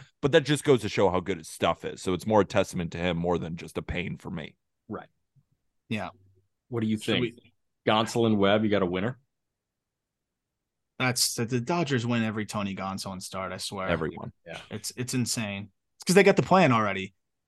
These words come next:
Speaker 3: They know that with other starters, you're like, "Oh, he might go seven." And then if he goes five, you gotta stray from the plan a little bit. Tony Gonsolin will go five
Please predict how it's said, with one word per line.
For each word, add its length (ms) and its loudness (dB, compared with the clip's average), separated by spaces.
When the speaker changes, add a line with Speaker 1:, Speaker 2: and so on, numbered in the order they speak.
Speaker 3:
They 140 4
know 380 8
that 200 2
with 120 6
other 200 10
starters, 380 10
you're 100 8
like, 200 6
"Oh, 140 8
he 100 8
might 180 6
go 120 6
seven." 520 4
And 140 4
then 100 6
if 120 2
he 80 2
goes 180 4
five, 520 4
you 100 -6
gotta 200 4
stray 260 4
from 160 2
the 60 2
plan 260 4
a 60 0
little 140 -4
bit. 180 -10
Tony 380 4
Gonsolin 580 6
will 240 6
go 160 8
five 440 2